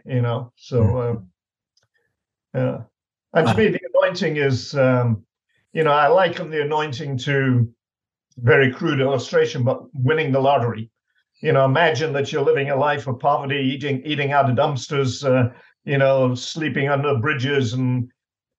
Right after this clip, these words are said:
Speaker 1: et cetera, hardly, uh, you know, not, not a penny to rub together.
Speaker 2: Hmm.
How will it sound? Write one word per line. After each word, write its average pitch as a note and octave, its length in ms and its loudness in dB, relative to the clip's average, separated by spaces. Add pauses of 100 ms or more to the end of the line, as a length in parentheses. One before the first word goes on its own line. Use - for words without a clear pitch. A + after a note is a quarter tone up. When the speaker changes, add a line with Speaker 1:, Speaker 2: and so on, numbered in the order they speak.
(100)
Speaker 1:
et C#3+ 180 0
cetera, D#3 420 2
hardly, C3+ 600 0
uh, C3+ 140 2
you - 80 -6
know, C3 140 -2
not, D3+ 280 -2
not D3 160 0
a C3 60 0
penny C#3 400 0
to C#3 140 -4
rub C3+ 180 -2
together. C3 460 -2 (680)
Speaker 2:
Hmm. A#2 100 2